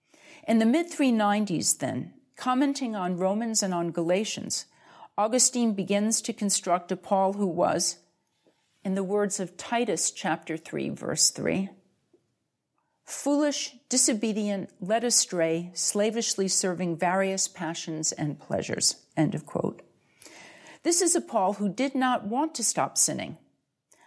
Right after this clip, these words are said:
but God chose him anyway, against Saul's own will.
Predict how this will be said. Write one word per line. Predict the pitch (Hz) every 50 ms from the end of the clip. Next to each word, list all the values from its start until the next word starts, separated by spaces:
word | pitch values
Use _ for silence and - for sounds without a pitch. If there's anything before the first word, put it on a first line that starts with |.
| _ _ -
but | 190 180 -
God | 208 190 202 214 196
chose | - - 202 185 180 185 -
him | 190 180 -
anyway, | - 170 170 170 170 151 - - - - - _ _ _ _ _ _ _ _ _ _ _ -
against | 190 185 175 214 214 240 233 - -
Saul's | - 180 156 - - - -
own | - - - - 67
will. | - - 50 50 -